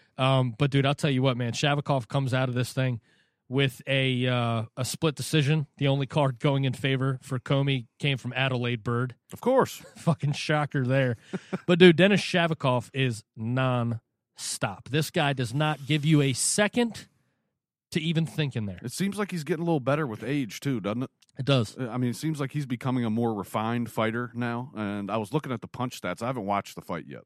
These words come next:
Speaker 2: But I was looking at the punch stats, and I, I saw Kami threw,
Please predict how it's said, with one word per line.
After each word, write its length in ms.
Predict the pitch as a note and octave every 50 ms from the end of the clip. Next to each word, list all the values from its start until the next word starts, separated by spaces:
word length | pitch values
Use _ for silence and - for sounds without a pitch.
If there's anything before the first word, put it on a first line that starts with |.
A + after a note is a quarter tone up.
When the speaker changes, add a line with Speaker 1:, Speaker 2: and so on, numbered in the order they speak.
| _ _ _ _ _ _ _ _
Speaker 2:
But 60 | -
I 40 | A#2
was 80 | A2+ A#2+
looking 180 | D#3 D3+ - D3
at 100 | C3 A2
the 60 | -
punch 300 | - - A#2+ A#2+ - -
stats, 240 | - F#2+ F#2 E2+ -
and 100 | F2 F2
I, 140 | F2+ G2 F#2+ -
I 60 | F2+
saw 240 | F#2+ - C3 A#2+ A#2
Kami 340 | - - G#2+ A2 B2+ C3+ B2+
threw, 480 | - - A#2+ A#2 A#2 A#2 G#2+ G2+ F2+